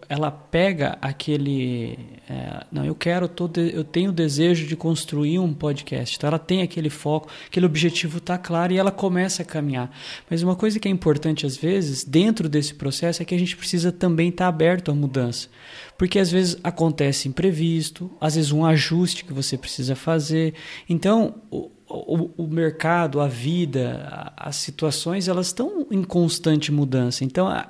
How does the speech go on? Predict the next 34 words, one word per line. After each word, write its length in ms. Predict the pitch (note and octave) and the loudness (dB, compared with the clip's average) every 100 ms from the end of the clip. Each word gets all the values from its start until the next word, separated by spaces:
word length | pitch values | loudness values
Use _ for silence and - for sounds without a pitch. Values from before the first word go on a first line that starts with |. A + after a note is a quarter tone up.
| - | -8
a 100 | E3+ | -4
gente 280 | D#3+ F3+ F3+ | 0 -2 -2
às 80 | E3+ | -2
vezes 140 | F3 - | -2 -2
precisa 220 | - F3+ | -2 0
ser, 400 | - F#3+ G3 G3 - - - - - | 2 4 4 0 -6 -16 -20 -10 6
ter 180 | F#3+ G3 | 8 10
essa 300 | F#3+ G3 F#3 | 8 6 2
percepção 800 | F3+ E3 D#3+ - - D#3 D3+ D3 - - - | 2 0 0 -2 0 2 2 -2 -16 -20 -10
de 120 | D#3+ | -6
que 100 | D#3+ | 0
a 60 | E3 | 2
gente 180 | E3 - | 2 0
tem 140 | F3 | -2
que 80 | - | 0
tá 80 | E3+ | -2
um 80 | |
pouco 260 | E3 E3+ F#3+ | -2 -2 0
aberto 460 | F3 D#3+ F3+ F3+ E3 | 4 4 4 0 -2
também 400 | E3+ D#3+ D#3 D#3+ | 0 2 2 0
pra 180 | F3 | 0
mudança 580 | G3 G3+ E3+ F#3+ A3 - - | 0 2 2 2 2 -2 -2
e 140 | A3 | 2
à 140 | C4 A#3+ - - - | 2 2 -2 -18 -4
medida 420 | F#3+ E3+ F3 E3 | 0 2 2 0
que 120 | E3 | 0
a 40 | D#3 | 0
gente 200 | D3 D3 | 0 -2
vai 200 | C#3 C#3+ | 0 0
aprendendo, 680 | C#3 C#3+ C3+ B2+ D3+ G#3 E3 | 0 0 2 4 4 4 2
a 40 | |
gente 180 | E3 - | 0 -2
vai 220 | F3+ F#3 | 0 2
evoluindo 800 | F#3 D#3+ E3+ D#3 D#3+ F3 G3 | 2 2 4 4 4 2 0